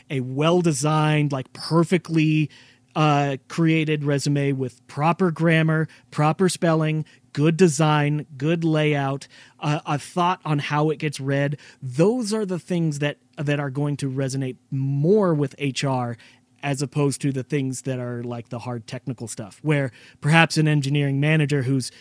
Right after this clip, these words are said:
interviewing you, he could gloss over the fact that you misspelled a word, uh, because the rest of it is, like, phenomenally amazing that you can design this rocket. You are awesome. Who cares if you misspell a word?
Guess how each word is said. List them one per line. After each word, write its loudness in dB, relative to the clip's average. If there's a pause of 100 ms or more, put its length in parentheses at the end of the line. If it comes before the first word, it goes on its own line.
interviewing 2
you, 0
he -2
could -6
gloss -4
over -4
the -8
fact -10
that -12
you -2
misspelled -6
a -8
word, -8 (460)
uh, -4
because -2
the -2
rest -4
of -2
it -8
is, -6
like, -8 (180)
phenomenally 6
amazing 6
that 0
you 4
can 2
design 4
this -2
rocket. -2
You 6
are 2
awesome. 2
Who 2
cares 0
if -6
you -2
misspell -4
a -6
word? -8